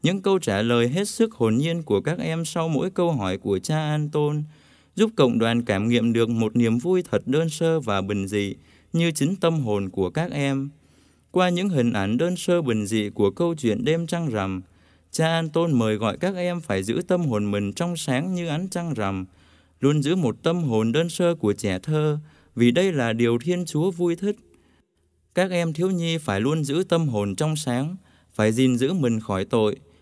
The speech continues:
phải sống tốt, ngoan ngoãn và luôn yêu thương mọi người.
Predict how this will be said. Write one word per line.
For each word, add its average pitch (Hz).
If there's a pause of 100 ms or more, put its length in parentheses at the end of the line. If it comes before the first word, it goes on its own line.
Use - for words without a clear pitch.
(160)
phải 101
sống 143
tốt, 185
ngoan 151
ngoãn 151 (340)
và 120
luôn 170
yêu 175
thương 170
mọi 107
người. 98